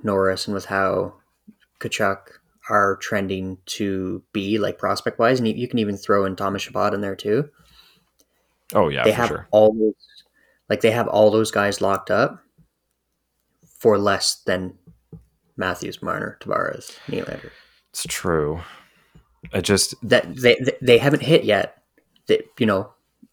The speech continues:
Speaker 1: one of, w-, all it takes is one of those contracts to be a fail. You have Josh Norris, like, he's only twenty-three.
Speaker 2: Yeah.
Speaker 1: Not that I
Speaker 2: I mean, he's
Speaker 1: want him
Speaker 2: making
Speaker 1: to
Speaker 2: eight
Speaker 1: or anything
Speaker 2: mil.
Speaker 1: like that, but, but you have that contract fail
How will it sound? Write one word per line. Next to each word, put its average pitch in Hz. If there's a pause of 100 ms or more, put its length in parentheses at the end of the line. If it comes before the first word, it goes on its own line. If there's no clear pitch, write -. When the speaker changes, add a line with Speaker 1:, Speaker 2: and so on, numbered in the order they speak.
(140)
Speaker 1:
one 113
of, 127
w-, 113
all 127
it 135
takes 143
is 117
one 117
of 117
those 110
contracts 107
to 107
be 107
a 98
fail. 90 (1080)
You 113
have 101
Josh 110
Norris, 107
like, 104
he's 113
only 131
twenty-three. 131
Speaker 2:
Yeah. 147
Speaker 1:
Not 131
that 143
I 135
Speaker 2:
I -
mean, 139
he's 143
Speaker 1:
want 123
him 165
Speaker 2:
making 151
Speaker 1:
to 98
Speaker 2:
eight -
Speaker 1:
or -
anything 80
Speaker 2:
mil. 71
Speaker 1:
like 110
that, 104 (120)
but, 104 (1500)
but 117
you 113
have 110
that 107
contract 104 (400)
fail 110